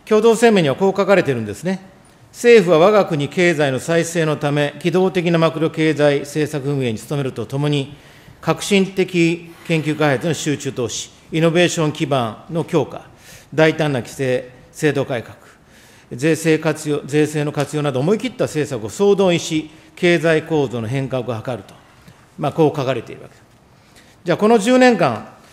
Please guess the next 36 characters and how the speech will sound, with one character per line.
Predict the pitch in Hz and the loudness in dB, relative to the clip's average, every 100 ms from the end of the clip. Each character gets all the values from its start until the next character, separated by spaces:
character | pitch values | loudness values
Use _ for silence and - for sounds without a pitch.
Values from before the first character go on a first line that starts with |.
| - - | -16 -6
革 | 170 - | -4 0
新 | 214 214 | 0 2
的 | 214 196 | 2 4
な | 185 175 - | 4 2 -2
研 | 175 170 | -4 -4
究 | 165 160 | -2 -2
開 | 165 147 123 | 0 0 -2
発 | 151 | -4
へ | |
の | 151 | -6
集 | 117 147 135 | -6 -8 -8
中 | 143 135 | -8 -10
投 | 123 | -10
資、 | 107 - | -12 -8
イ | 151 | -6
ノ | 151 | 0
ベ | 175 | 0
ー | |
シ | 151 | 0
ョ | 127 | -6
ン | - - _ _ - - | -10 -16 _ _ -20 -8
基 | 131 | -4
盤 | 139 123 110 160 | -2 -2 -4 -8
の | 143 135 - - | -6 -8 -12 -10
強 | 170 143 | -4 -4
化、 | - - - _ 135 | -4 -16 -20 _ 0
大 | 165 170 | 2 2
胆 | 170 156 | 0 0
な | 120 | -4
規 | 107 - - | -8 -16 -10
制 | 165 151 147 | -2 -2 -2
制 | 160 156 | -6 -4
度 | 147 | -4
改 | 160 139 | -4 -4
革 | 123 107 151 | -6 -8 -2
は | 165 117 - | 0 -2 -8